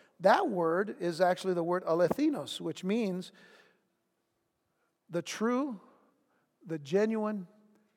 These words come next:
and the real. The true,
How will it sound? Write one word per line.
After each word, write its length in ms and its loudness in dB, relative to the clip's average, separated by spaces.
and 180 -2
the 80 0
real. 340 -4
The 100 -6
true, 600 -6